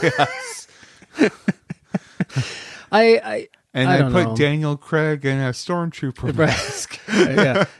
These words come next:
Speaker 2: and have him be all confused.
Speaker 1: Mm-hmm.
Speaker 2: Um, I, I mean, I liked that part. I thought it was pretty fun. I, I like how, I, I liked all the Easter egg cameos of, of, like, Simon Pegg being the, you know, the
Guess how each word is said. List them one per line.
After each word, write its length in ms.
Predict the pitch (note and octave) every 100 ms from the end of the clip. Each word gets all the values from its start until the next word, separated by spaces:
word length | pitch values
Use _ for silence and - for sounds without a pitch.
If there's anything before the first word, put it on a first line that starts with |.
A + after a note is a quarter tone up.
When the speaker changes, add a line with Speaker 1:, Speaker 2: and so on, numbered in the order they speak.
| -
Speaker 2:
and 120 | D#3+
have 180 | D#3+ E3
him 100 | E3
be 160 | E3 D#3
all 160 | D3+
confused. 680 | - F3+ - A3+ C#3+ A2+ - _ -
Speaker 1:
Mm-hmm. 140 | C3+
Speaker 2:
Um, 720 | D#3 D#3 D3 D3 C#3+ C3+ C3 - _
I, 240 | G#3 A3+ G#3
I 80 |
mean, 180 | A#3 A#3+
I 80 | B3
liked 280 | G#3 C#3+ -
that 220 | C#3 C3+
part. 300 | - C#3 C#3
I 80 | C3+
thought 220 | - C#3
it 40 | C#3
was 100 | B2+
pretty 240 | - B2+
fun. 500 | - A#2 A#2 A#2+ A#2+
I, 520 | - C3 C3+ C3+ C3+
I 160 | - C3
like 600 | C3+ C3+ C3+ C3 - - -
how, 560 | C#3 C3 B2+ B2+ B2 A#2+ - - - _
I, 100 | E3
I 100 | F3 F3+
liked 280 | F3 E3
all 140 | D#3+ D#3+
the 240 | D3 C#3+ B2+
Easter 420 | C3 B2+ - B2+
egg 200 | B2 A#2+
cameos 600 | - A#2+ A#2+ B2 A#2+ A#2+
of, 180 | A#2+ -
of, 600 | A#2 A#2 A#2 A#2+ - -
like, 260 | G2+ A#2+ -
Simon 320 | - B2 B2
Pegg 500 | - A#2+ A#2 A#2 -
being 420 | A#2+ A2+ A#2 A2+
the, 640 | A2+ A2+ A2+ A2+ A#2 - -
you 160 | - A#2
know, 220 | A2+ A2+
the 280 | A2+ A2+